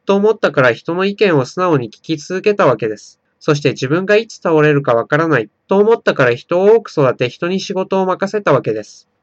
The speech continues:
松下電器という世界を代表する一大企業はこのように松下幸之助の弱みから生まれた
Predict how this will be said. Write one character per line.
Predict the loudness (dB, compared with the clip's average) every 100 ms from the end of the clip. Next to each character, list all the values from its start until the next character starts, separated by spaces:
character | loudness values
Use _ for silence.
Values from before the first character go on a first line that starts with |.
| -6
松 | -4 -4
下 | -4 -2 0
電 | 0
器 | -2
と | 0 0
い | 0
う | -4
世 | -4
界 | 2 2
を | 2
代 | 0 -2 -2
表 | -6
す | -4
る | -6
一 | -6 -6
大 | -2 -2 -4
企 | -2
業 | 0 0
は | -2 -4
こ | 2
の | 2
よ | 4 2
う |
に | 0
松 | -2 -2 -4
下 | -2 -4
幸 | 0 2
之 | 2 -2
助 | -6
の | -4
弱 | -2 0 -2
み | -2
か | 0
ら | 2
生 | 0
ま | -2
れ | -4
た | -4 -6